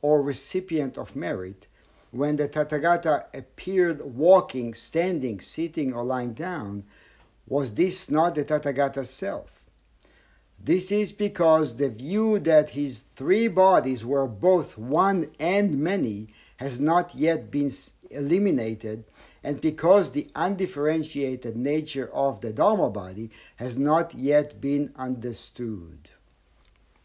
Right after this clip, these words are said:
So we were gonna go back to that in a few minutes, um, in relation to sameness and differences, which we chant every Sunday morning.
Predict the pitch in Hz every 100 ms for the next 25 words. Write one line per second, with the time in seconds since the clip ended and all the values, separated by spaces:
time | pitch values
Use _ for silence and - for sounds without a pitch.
0 | _ _ _ _ - _ _ 127 123 139
1 | 139 143 131 135 120 147 151 135 123 113
2 | 120 110 135 135 143 135 131 - - -
3 | _ _ - 120 123 127 - 160 139 143
4 | 147 143 139 120 143 123 - 151 156 147
5 | - 127 131 135 131 104 123 113 - 117
6 | - 113 - 117 123 113 107 110 107 92
7 | 113 107 107 110 117 147 160